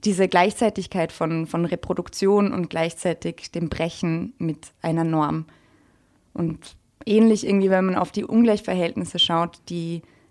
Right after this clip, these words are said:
Leihmutterschaft zum einen ermöglichen, weil natürlich sind die unterschiedlichen Akteurinnen unterschiedlich ökonomisch positioniert. Also Leihmütter werden Leihmütter,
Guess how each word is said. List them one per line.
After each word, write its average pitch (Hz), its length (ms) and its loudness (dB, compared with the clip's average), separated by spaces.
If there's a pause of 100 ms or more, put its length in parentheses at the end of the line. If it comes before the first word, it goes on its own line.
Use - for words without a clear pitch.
Leihmutterschaft 175 640 0
zum - 140 -2
einen 170 240 0
ermöglichen, 233 800 2
weil 196 120 2
natürlich 190 580 -2 (560)
sind 202 420 2 (460)
die 208 80 -2
unterschiedlichen 202 560 0
Akteurinnen 180 520 -4
unterschiedlich 185 560 -4
ökonomisch 170 640 -6 (160)
positioniert. 190 840 0 (520)
Also 180 200 -2
Leihmütter 185 800 0 (120)
werden 170 280 0
Leihmütter, 170 760 -4